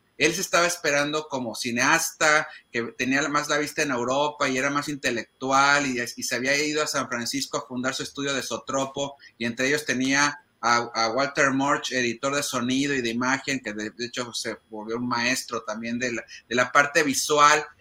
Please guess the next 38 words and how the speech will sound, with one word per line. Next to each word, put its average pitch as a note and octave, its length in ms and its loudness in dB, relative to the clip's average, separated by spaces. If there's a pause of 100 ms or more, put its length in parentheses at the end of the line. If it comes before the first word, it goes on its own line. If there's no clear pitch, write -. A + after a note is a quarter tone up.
(120)
y C3+ 120 2
auditiva, C#3+ 640 2
y E3 100 2
eso, F#3 420 0 (100)
eso D3+ 280 -4
también D3 280 2
lo, D3+ 160 2 (180)
quiero C#3 140 2
hacer D#3+ 160 -2
un D3+ 100 -2
paréntesis C#3 460 -2
rápido. C#3 540 0 (640)
¿Por E3 240 2
qué G3 100 8
El G#3+ 120 4
Padrino G#3 380 6
es F#3 100 0
una F#3+ 180 0
película F3+ 340 -2
importante? E3 640 0
No F3+ 360 4
es G#3 180 4
por G3+ 220 2
el D#3+ 160 -2
cuentito, D#3 920 0
no D3 260 2
es F#3 140 2
por, E3+ 420 0
eh, D3+ 140 -6
n-, C#3+ 420 -2
ni D3 120 0
siquiera E3+ 380 2
por F3 140 2
el D3+ 80 -2
carisma D#3+ 340 0
de F3 60 2
los C3+ 180 0
actores. D#3+ 800 -2